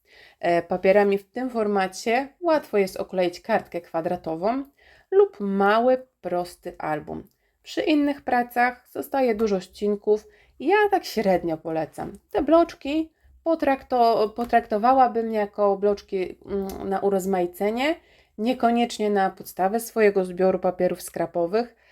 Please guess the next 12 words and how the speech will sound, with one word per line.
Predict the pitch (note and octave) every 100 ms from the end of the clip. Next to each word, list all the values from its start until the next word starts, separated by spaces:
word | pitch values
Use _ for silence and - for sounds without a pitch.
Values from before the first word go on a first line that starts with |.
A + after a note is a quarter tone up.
| _ _
W | B3
zasadzie | C#4 C#4+ B3+ A#3+ A#3+
mam | A#3 B3 B3 B3+ B3+
niewiele | B3 A#3 G3+ F3
bloczków | E3 F3 E3+ - E3+ - -
w | F3+ F3
małych | F#3+ F3+ F3 -
formatach, | F3 F3 G#3 G#3 A#3+ - _
no | G4+ D4+
bo | C4+
po | G3
prostu | - F#3+ -